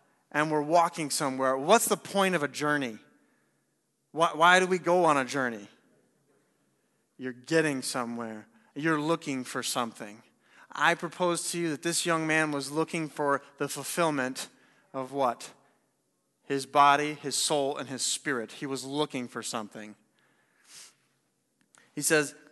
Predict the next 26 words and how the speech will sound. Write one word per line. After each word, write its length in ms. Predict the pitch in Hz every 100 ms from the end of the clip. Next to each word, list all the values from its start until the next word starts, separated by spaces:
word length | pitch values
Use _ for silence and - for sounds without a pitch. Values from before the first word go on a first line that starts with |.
| _
"He 80 | 160
went 200 | 170 208
on 120 | 226
a 80 | 196
journey 260 | 165 175 175
to 120 | 165
a 40 |
distant 320 | 147 160 185 143
country, 380 | 151 139 143
and 160 | 151 143
there 180 | 165 175
he 140 | 160
squandered 720 | 147 - 156 160 185 190 185
his 160 | 180 175
estate 440 | 175 - 156 151
with 200 | 139 -
loose 340 | 147 151 147 -
living." 300 | 147 131 131
That 140 | 139
word 180 | 160 165
loose 260 | 160 151 156
literally 380 | 160 175 170
means 400 | 160 147 143 131 - - - - _ _ _
in, 300 | 170 180 185
shamefully 840 | - - 190 185 196 190 190 196
immoral. 640 | 160 151 143 131 120 107